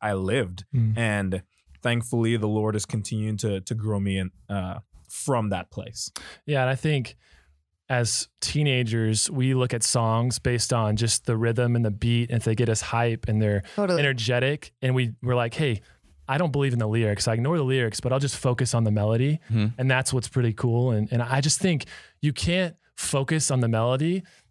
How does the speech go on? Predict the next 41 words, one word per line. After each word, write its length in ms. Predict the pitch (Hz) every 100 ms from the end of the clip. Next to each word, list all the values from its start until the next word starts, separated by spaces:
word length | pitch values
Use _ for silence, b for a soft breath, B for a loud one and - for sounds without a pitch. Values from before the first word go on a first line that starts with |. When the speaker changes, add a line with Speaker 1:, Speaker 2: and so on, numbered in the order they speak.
| _
Speaker 2:
and 160 | 127 135
not 240 | 135 143
be 140 | 135
affected 640 | 123 - 123 120 120 113 110
by 420 | 110 107 104 110
the 80 | 110
message 480 | 107 110 - 107 107
of 120 | 104
the 80 | 107
song. 400 | - 113 104 131
Like, 140 | 117
you 80 | 120
can't 260 | - 156 131
separate 480 | - 131 127 113
those 220 | 110 104 -
two. 260 | 123 104
You 320 | 101 110 120 101 B B
are 100 | 123
affected 480 | 123 - 135 - 139
by 100 | 120
the 60 | 110
messages 480 | 113 113 127 113 110
that 100 | 113
you 100 | 110
hear. 220 | 110 113
I 80 | 104
looked 320 | 113 117 117
up, 140 | 113 104 B B B -
uh, 100 | 113
the 80 | 113
top 300 | - 151 143
ten 240 | 165 147
music 500 | 135 135 135 147 143 -
on 120 | 127
Spotify 560 | - 127 131 139 135 117
right 200 | 123 127
now, 280 | 117 127
and 140 | 139 139 -
eight 200 | 156 156
of 100 | 147
those 500 | 139 156 185 190